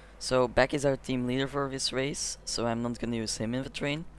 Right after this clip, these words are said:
Stannard is already a little bit dead, so I will use him as first man in the train. Verstappen can follow Stan-, Stannard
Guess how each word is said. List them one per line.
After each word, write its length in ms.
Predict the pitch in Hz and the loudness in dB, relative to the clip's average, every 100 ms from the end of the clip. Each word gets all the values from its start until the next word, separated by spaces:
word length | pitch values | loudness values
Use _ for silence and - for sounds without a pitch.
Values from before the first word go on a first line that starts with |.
| - - - - | -18 -18 -16 -10
Stannard 480 | - - 123 139 | -4 0 0 2
is 160 | 127 123 | 0 2
already 240 | 120 110 | 0 2
a 40 | 110 | 0
little 160 | 107 | 0
bit 200 | 104 95 | -2 -2
dead, 260 | 98 104 - | 2 2 2
so 500 | - - 98 98 - | -2 0 0 0 -2
I 100 | - | 0
will 260 | 98 101 101 - - | 0 0 -4 -10 -14
use 240 | - 104 101 | -6 -4 -2
him 120 | 107 | -4
as 240 | 104 - - | -4 -6 -8
first 680 | - - 117 113 - - - - - | -16 -6 -2 -2 -4 -8 -18 -18 -12
man 500 | 107 107 107 117 127 - - - - - - - - - | -6 -2 -2 -2 -4 -10 -18 -20 -20 -20 -20 -20 -20 -8
in 100 | 110 | -4
the 120 | 117 - | -4 -6
train. 420 | - 127 139 185 - - - - - - - - - - - | -4 -4 -4 -6 -10 -16 -20 -20 -20 -20 -20 -20 -20 -20 -16
Verstappen 480 | - - - 113 113 | -8 -4 -2 -2 -2
can 200 | - 107 | -4 -4
follow 340 | - 110 107 104 | -4 -4 -4 -2
Stan-, 460 | - - 104 104 - - | -4 -2 -4 -4 -10 -8
Stannard 420 | - 127 143 165 | -2 -2 0 -4